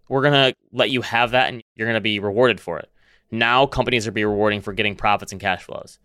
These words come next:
But you're right. So, like, the companies that can pull those levers to do that,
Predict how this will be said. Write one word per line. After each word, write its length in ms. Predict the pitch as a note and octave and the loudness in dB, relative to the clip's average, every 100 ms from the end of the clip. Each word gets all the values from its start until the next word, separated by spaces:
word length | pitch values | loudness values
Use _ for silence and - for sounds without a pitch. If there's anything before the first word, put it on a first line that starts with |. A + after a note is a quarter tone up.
| _ _ _ _ _ | _ _ _ _ _
But 60 | B2 | 4
you're 100 | B2 | 4
right. 120 | E2+ | 4
So, 160 | C3 | 2
like, 260 | A#2 A#2 B2+ | 0 0 -2
the 60 | - | 0
companies 380 | D3+ C#3+ C3+ | -2 0 0
that 200 | A2+ A2+ | 2 0
can 540 | - B2 B2+ C3 C#3+ C#3+ - _ _ _ | -2 -2 0 0 -4 -10 -20 _ _ _
pull 220 | - B2+ C3 | 2 4 4
those 140 | B2 | 2
levers 300 | A#2 B2+ A#2+ | 2 2 2
to 80 | A#2+ | 2
do 140 | B2 | 4
that, 300 | B2+ C3+ - | 4 2 -2